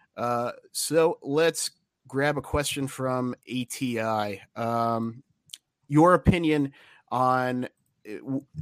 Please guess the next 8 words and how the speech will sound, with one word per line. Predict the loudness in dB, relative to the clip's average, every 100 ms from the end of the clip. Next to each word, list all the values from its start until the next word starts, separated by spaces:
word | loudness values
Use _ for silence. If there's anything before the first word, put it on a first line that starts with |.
| -6
the | -2
Browns | 0 2 2 0 -4 -8
currently | -6 -2 -2 -2 -2
have | -4 -6 -12 _ _ -12
some | -6 -2 -2
of |
the | 0
most | 0 0 -2 -10 -18